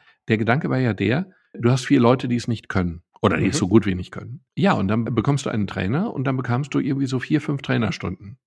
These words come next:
Speaker 1: zu viert.
Speaker 2: Okay.
Speaker 1: Damit du zumindest das so ganz grob einigermaßen beherrschst. Wenn du Leute, die
Speaker 2: Mhm.
Speaker 1: gar nicht rudern können, in so ein Rennboot setzt, dann fangen die Krebse. Das heißt, dann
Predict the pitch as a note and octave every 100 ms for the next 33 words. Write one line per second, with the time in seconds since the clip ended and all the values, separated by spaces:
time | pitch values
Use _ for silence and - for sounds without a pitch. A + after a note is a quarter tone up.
0 | _ - F#2 - F2 - _ _ - G2
1 | - - - _ _ A2+ C3 D3 B2 C3
2 | B2+ D3+ C#3 C3 - B2+ A2+ - A2+ A2+
3 | - G2+ C#3+ - G2 F2+ F2 E2 A2+ F#2
4 | F2 E2 - G#2 A2+ A2+ D3+ A#2 A#2 A2+
5 | G#2+ A#2 C#3 A#2+ G#2+ A#2+ D#3+ A3 - G#2+
6 | F#2+ F#2 F#2+ F#2 G#2 G2+ G2+ F#2+ F#2 C#3
7 | G2+ F#2+ D2+ F#2 F2 - - _ _ G#2
8 | G#2+ B2+ C#3 B2+ - A#2+ - A2+ F#2 -
9 | A2 A#2 - - _ _ G#2+ G#2 G#2+